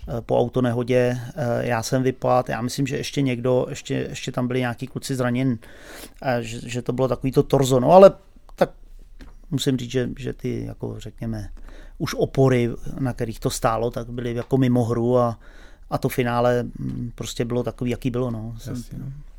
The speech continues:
Speaker 2: No, my musíme říct, Řisku, teda, já tě, my se známe docela dlouho, když se to, jestli, jestli se to teda tak dá říct, že jo, tak ty si hrál s mým tátou, teda, jak jsme tady zmínili, pak jsme hráli spolu ještě v Plzni, což teda ty jsi se ani nepamatoval, tak nás byl fotučku ve studiu a nepamatoval si, že jsme spolu hráli. Neberu to osobně, jo.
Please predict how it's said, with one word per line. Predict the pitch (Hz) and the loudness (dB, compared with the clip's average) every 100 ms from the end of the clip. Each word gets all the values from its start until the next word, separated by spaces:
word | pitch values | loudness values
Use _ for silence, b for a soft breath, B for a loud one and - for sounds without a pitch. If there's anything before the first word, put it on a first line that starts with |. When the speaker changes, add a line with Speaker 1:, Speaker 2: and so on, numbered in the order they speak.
| b b b - | b b b 6
Speaker 2:
No, | 135 | 6
my | 120 | 6
musíme | 123 160 | 2 2
říct, | 156 147 | 0 0
Řisku, | 147 156 | -2 0
teda, | 147 147 | 4 6
já | |
tě, | 135 | 4
my | 135 135 131 127 | 4 2 4 0
se | 147 | 2
známe | 131 127 131 | 2 4 4
docela | 123 135 | 2 2
dlouho, | 113 104 113 | 2 2 0
když | 107 | -4
se | 110 | -6
to, | 117 | -6
jestli, | 113 - 123 | -6 -2 -2
jestli | 107 | -2
se | 123 | -4
to | |
teda | 113 127 127 | 4 6 6
tak | 113 | 2
dá | 113 123 | 4 4
říct, | 104 101 | 2 -2
že | 110 | -4
jo, | |
tak | 107 | -4
ty | - | -6
si | - | 0
hrál | 123 120 | 4 4
s | |
mým | 110 | 2
tátou, | 98 98 127 | 0 0 0
teda, | 127 127 | 0 -2
jak | |
jsme | 120 | -2
tady | 127 123 | -2 -2
zmínili, | 120 120 120 117 120 b b b b | 0 0 0 -2 -4 b b b b
pak | 120 | -2
jsme | - | 2
hráli | 120 110 | 6 6
spolu | - 110 117 | 4 0 2
ještě | 117 131 | 2 0
v | |
Plzni, | - 127 127 139 147 b b - | 2 2 2 0 -2 b b -4
což | 139 | 0
teda | - 165 160 156 | 6 12 12 12
ty | 135 | 4
jsi | 123 | 2
se | 147 | 4
ani | 151 | 4
nepamatoval, | 131 131 113 117 120 | 4 2 4 4 4
tak | 120 | 4
nás | 117 | 2
byl | 131 | 2
fotučku | 123 117 120 120 127 | 0 0 -2 0 0
ve | |
studiu | 120 120 120 | 2 2 4
a | 120 | 4
nepamatoval | 117 120 110 117 | 4 2 4 2
si, | 123 | 2
že | |
jsme | 117 | -4
spolu | 101 120 | -2 0
hráli. | 120 98 98 110 - B B B | 2 4 2 0 -6 B B B
Neberu | 131 135 143 | 8 10 10
to | 143 | 10
osobně, | 123 - 113 98 113 | 8 8 8 8 8
jo. | 92 | 4